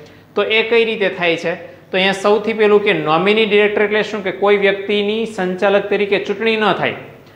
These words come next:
બરાબર, પરંતુ છે, અ, એની નિમણૂક કરવામાં આવે કોઈના દ્વારા. તો એ કઈ રીતે possible છે? તો અહીંયા કંપની છે એની, એ કંપનીની કોઈ સંસ્થા સાથે ભાગીદારી હોય અથવા તો સંસ્થા સાથે જોડાણ હોય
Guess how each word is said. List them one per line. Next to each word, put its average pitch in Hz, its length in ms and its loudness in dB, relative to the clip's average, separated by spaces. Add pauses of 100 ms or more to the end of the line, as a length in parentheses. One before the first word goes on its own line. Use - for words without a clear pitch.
(180)
બરાબર, 196 300 2
પરંતુ 208 500 -4
છે, 208 440 -6
અ, 170 280 0
એની 190 220 2
નિમણૂક 202 520 2
કરવામાં 208 420 4
આવે 143 120 2
કોઈના 180 440 0
દ્વારા. 135 560 -2 (260)
તો 202 60 0
એ - 20 2
કઈ 233 240 2
રીતે 233 200 -2
possible 190 520 0
છે? 170 180 -2 (460)
તો 185 80 0
અહીંયા 208 420 2
કંપની 220 440 0
છે 170 380 -2
એની, 196 640 -2
એ 202 180 0
કંપનીની 202 540 -2
કોઈ 208 180 2
સંસ્થા 196 440 -2
સાથે 196 280 0
ભાગીદારી 180 540 2
હોય 180 200 4
અથવા 175 160 -2
તો 165 100 -2
સંસ્થા 175 380 -4
સાથે 185 300 -2
જોડાણ 165 400 2
હોય 127 160 -2